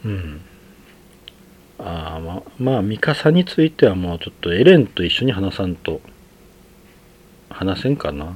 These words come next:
うん。で、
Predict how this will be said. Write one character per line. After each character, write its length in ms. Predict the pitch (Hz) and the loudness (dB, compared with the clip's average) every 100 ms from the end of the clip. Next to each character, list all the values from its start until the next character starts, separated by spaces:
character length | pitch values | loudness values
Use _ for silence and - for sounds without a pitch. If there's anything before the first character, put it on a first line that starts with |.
| 98 - - 107 | -16 -20 -12 -4
う 40 | |
ん。 240 | 98 82 85 - - _ - - - - - - - - - - | -4 -4 -10 -20 -20 _ -20 -20 -20 -20 -20 -20 -20 -20 -18 0
で、 240 | 143 180 | 6 6